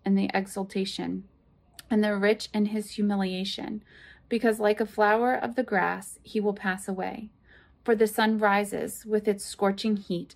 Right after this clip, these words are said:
and withers the grass. Its flowers falls, and its beauty perishes.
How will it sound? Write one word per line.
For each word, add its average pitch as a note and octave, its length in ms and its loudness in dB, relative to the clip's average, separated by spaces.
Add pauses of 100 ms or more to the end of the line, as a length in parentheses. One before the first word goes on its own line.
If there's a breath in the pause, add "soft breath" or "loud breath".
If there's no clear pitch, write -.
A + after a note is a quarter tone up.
and F#3+ 140 -2
withers G3 580 0
the F#3+ 80 -4
grass. - 580 -6 (460 soft breath)
Its G#3 160 -4
flowers G#3+ 560 0
falls, G3+ 640 0 (400 soft breath)
and G3+ 140 2
its G3 160 0
beauty G#3+ 320 0
perishes. F3+ 720 -6